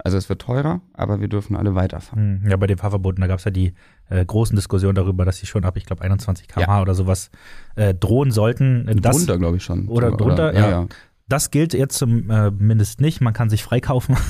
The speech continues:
Speaker 2: <laughs> Insofern alles gut.
Speaker 1: <laughs>
Speaker 2: Ähm,
Speaker 1: Hm.
Speaker 2: genau, die Frage, ähm, du hast im Prinzip die Antwort schon ein paar Mal angedeutet.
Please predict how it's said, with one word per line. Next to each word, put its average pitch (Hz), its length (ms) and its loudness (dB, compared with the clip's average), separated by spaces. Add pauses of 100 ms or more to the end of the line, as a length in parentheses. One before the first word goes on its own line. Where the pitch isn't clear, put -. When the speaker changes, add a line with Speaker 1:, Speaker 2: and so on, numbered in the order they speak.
(260)
Speaker 2:
<laughs> 120 400 0
Insofern 175 580 2
alles 107 320 0
gut. 131 220 0 (400)
Speaker 1:
<laughs> - 840 -6
Speaker 2:
Ähm, 113 600 4 (720)
Speaker 1:
Hm. 165 200 2 (480)
Speaker 2:
genau, 147 180 0
die 117 120 0
Frage, 147 520 0
ähm, 131 320 0
du 117 140 0
hast - 320 -2
im 127 180 0
Prinzip 131 420 -2
die 131 120 -2
Antwort 131 280 0
schon 131 120 0
ein 117 40 0
paar 127 140 0
Mal 117 140 2
angedeutet. 139 640 0